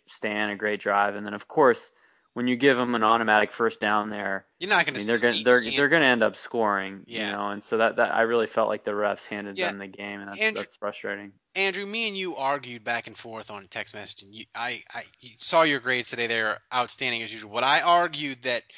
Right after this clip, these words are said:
Speaker 2: you gave Drew Brees too high of a grade because my argument was that interception at the end was so critical that he needed to be bumped down, like, a letter grade. Um,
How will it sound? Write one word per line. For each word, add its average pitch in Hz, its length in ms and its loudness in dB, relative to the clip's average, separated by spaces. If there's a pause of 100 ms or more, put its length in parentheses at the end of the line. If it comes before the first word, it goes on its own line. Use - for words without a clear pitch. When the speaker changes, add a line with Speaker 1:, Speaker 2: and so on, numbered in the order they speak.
(260)
Speaker 2:
you 143 100 -14
gave 190 240 4
Drew 180 180 -8
Brees 156 320 -8
too 180 200 -8
high 147 220 -2
of 127 100 -8
a 123 40 -12
grade 120 360 -6
because 113 200 -12
my 147 200 2
argument 156 400 -2
was 120 140 -10
that 120 160 0
interception 175 840 -2 (560)
at 143 140 -2
the 160 180 -2
end 135 480 0 (380)
was 131 140 -8
so 185 560 -2
critical 117 800 -6 (340)
that 139 140 -2
he 160 100 -4
needed 165 300 -4
to 135 60 -10
be 131 200 -12 (120)
bumped 143 300 -2
down, 131 380 0
like, 117 100 -6
a 117 80 -6
letter 107 480 -4
grade. 98 460 -10 (520)
Um, 104 520 -2